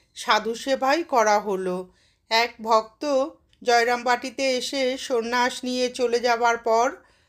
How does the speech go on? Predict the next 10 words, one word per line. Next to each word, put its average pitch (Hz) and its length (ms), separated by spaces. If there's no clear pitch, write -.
তার 240 240
মা 240 540
ও 254 220
স্ত্রী 262 520
শ্রীমার 247 480
কাছে 254 480
এসে 302 240
প্রচুর 277 580
অনুযোগ 226 560
করেন। 190 460